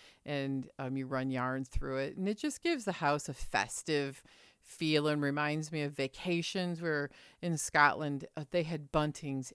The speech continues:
everywhere. And I just love that feeling. And I can put it across my dining room window, and it will be a great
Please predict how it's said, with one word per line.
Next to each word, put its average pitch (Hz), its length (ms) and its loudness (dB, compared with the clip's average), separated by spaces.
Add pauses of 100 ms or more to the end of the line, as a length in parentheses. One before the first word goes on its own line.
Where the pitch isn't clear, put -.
(140)
everywhere. 135 600 -2
And 147 120 -6
I 139 60 -4
just 147 380 -8 (100)
love 190 680 -4
that 139 200 2
feeling. 127 460 -6
And 175 180 -6
I 175 100 -2
can 175 300 -10
put 165 240 -4
it 151 180 -4 (340)
across - 360 -10
my 143 120 -4
dining 139 580 -4
room 135 380 -6 (340)
window, 220 560 2
and 165 180 -2
it 160 100 -6
will 151 140 -6
be 147 360 -6
a 151 60 -8
great 151 640 -4